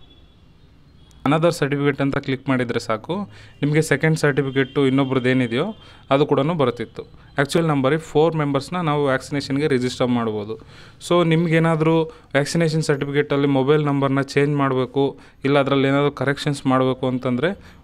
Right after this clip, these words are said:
ಒಂದು ವಿಡಿಯೋ ಮಾಡಿ ಇಟ್ಟಿದ್ದೀನಿ ಕೆಳಗಡೆ, ಡಿಸ್ಕ್ರಿಪ್ಷನ್ ಬಾಕ್ಸಲ್ಲಿ ಕೊಟ್ಟಿರ್ತೀನಿ. ನಿಮಗೆ ಬೇಕು, ನೆಸೆಸಿಟಿ ಇದೆ ಅಂತಂದರೆ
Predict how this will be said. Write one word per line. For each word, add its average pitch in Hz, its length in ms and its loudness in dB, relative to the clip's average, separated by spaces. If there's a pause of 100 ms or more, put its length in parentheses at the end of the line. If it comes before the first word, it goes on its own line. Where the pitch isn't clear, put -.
ಒಂದು 139 200 2
ವಿಡಿಯೋ 151 240 4
ಮಾಡಿ 131 240 2
ಇಟ್ಟಿದ್ದೀನಿ 120 380 -2
ಕೆಳಗಡೆ, 117 400 0
ಡಿಸ್ಕ್ರಿಪ್ಷನ್ 131 460 -2
ಬಾಕ್ಸಲ್ಲಿ 120 340 -2
ಕೊಟ್ಟಿರ್ತೀನಿ. 123 540 -2 (480)
ನಿಮಗೆ 147 260 2
ಬೇಕು, 143 380 2
ನೆಸೆಸಿಟಿ 139 440 0
ಇದೆ 135 140 2
ಅಂತಂದರೆ 127 420 0